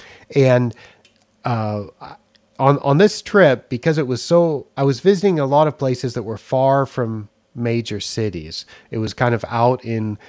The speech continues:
some, some more rural parts of Japan or, or parts of Japan that are away from Tokyo, Osaka, Nagoya, uh, Fukuoka.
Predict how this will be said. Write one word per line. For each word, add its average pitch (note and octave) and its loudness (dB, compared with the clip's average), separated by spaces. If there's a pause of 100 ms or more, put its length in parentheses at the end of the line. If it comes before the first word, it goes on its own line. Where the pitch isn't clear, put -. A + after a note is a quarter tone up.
(200)
some, G#2+ -4
some G#2+ -6
more A#2 -2 (140)
rural C3 2 (260)
parts C3+ 0
of B2 -2
Japan C3 -2
or, A#2+ 0
or A#2+ -2
parts D3+ 0
of C#3+ 0
Japan B2 0
that A#2 -2
are A2+ 0
away B2 0
from A2+ -2 (380)
Tokyo, A#2+ 4
Osaka, A2+ -2 (120)
Nagoya, A2 -2 (440)
uh, G2+ -8
Fukuoka. G#2+ -2